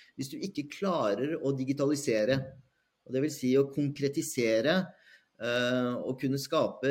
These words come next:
redskaper som vi ikke har hatt tidligere for å akselerere denne, denne dreiningen. Så missions er, eh, eh, jeg vil si, liksom,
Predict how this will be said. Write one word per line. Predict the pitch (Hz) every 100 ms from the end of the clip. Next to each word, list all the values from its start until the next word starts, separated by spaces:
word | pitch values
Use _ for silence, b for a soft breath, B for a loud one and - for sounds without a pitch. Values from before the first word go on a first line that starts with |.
| 143
redskaper | 151 107 - - 107 107 175 180 -
som | -
vi | 139 156
ikke | - 127
har | 139
hatt | 135 131 - -
tidligere | 147 101 110 151
for | - 127
å | 135 143 -
akselerere | 123 - 143 127 104 104 120
denne, | 113 110 113 104
denne | 117 113
dreiningen. | 117 113 95 101 117 110 _ b b b b
Så | - 170
missions | 151 135 - 202 208
er, | 131 131 143
eh, | 156 156 160 156 131 - -
eh, | 127 131 123 - - - -
jeg | -
vil | 147
si, | 139 147
liksom, | 143 139